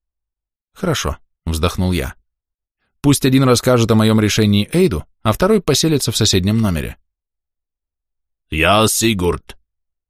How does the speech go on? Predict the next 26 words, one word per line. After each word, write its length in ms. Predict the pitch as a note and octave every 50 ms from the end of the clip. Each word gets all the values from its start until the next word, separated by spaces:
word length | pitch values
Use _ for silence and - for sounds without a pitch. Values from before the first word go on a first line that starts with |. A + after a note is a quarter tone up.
| _ _
с 100 | F#2+ D#2+
диким 320 | D#2+ D#2+ D#2+ - F2 E2+
акцентом 480 | E2 - - - G#2 G2 F2 G2 F2+ F2+
коротко 380 | - - F#2 F2+ F2 - -
заявил 380 | F2 D#2+ E2+ E2 E2+ D#2+ E2 D#2
Шея, 260 | - - - - G#2
давая 300 | F2+ F#2 F2+ F#2 F#2 F#2
тем 180 | - F#2 F2+ F2
самым 320 | - G2 F#2+ G2 F#2 E2+
понять, 280 | - F2+ F2 F#2 F#2+ -
что 160 | - - F#2+
в 60 | E2+
гостинице 520 | E2+ F2+ F2 - - G#2 G2+ G2+ F#2 - F#2+
останется 540 | E2+ E2+ - F#2+ F#2 F#2 F2+ F2 - -
именно 420 | E2+ E2+ F2+ F#2 G2 G2+ G#2 G#2 G2+
он. 220 | E2 C#2 B1+ - - _ _ _ _ _ _ _ _ _ _ _ _ _ _ _ _ _ _ _ _ _ _ _ _ _ _ _ _ _ _ _ _ _ _
Гостиница 540 | E3+ F3 E3 - - G3 A3+ A#3 G#3 - G3
представляла 580 | - E3+ D3 - - D3+ C3+ C3+ D#3 E3 D#3+ C#3+
собой 260 | - C#3+ C3+ C#3+ C3+
большое 360 | A#2+ A#2+ A2 - - B2+ A#2
трёхэтажное 580 | - G#2+ G2+ - G#2+ - G#2+ G#2+ G2 G2+ G2 F#2+
здание 340 | F2+ G2 A#2 C3 C3 B2 A2
с 60 | -
тремя 280 | - G2+ G2 G#2 G#2+
купольными 480 | - - A2 - G#2+ G2+ G#2 A2+ A#2+ B2+
крышами. 480 | C3 - E3+ C#3+ - - D2 B1+ -